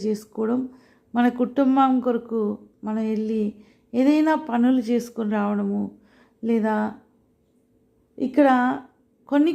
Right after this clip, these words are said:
కొన్ని టఫ్గా చేసిన వాళ్ళకి కొన్ని గిన్నీస్ వరల్డ్ రికార్డ్ అని కూడా, ఆస్కార్ అవార్డులని రకరకాలు కనిపెట్టారండి. ఎందుకంటే మిగిలిన ఎవ్వరు చేయని పని వారు చేశారు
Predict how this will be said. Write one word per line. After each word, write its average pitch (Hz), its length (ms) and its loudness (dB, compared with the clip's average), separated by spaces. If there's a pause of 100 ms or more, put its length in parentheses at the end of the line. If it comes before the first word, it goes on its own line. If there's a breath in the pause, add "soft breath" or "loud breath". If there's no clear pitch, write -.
కొన్ని 330 260 0 (160)
టఫ్గా 247 400 0 (120)
చేసిన 262 280 0 (120)
వాళ్ళకి 240 420 0 (480)
కొన్ని 220 340 -2 (460)
గిన్నీస్ 269 500 4 (120)
వరల్డ్ 233 360 0
రికార్డ్ 247 480 -2
అని 233 140 0
కూడా, 226 240 0 (560 loud breath)
ఆస్కార్ 233 640 -2 (120)
అవార్డులని 247 680 2 (540 soft breath)
రకరకాలు 240 680 -2
కనిపెట్టారండి. 214 840 -4 (240)
ఎందుకంటే 240 560 0 (480 loud breath)
మిగిలిన 311 360 2 (120)
ఎవ్వరు 370 320 4 (180)
చేయని 302 400 0 (100)
పని 277 220 2 (140)
వారు 214 220 0 (120)
చేశారు 240 640 2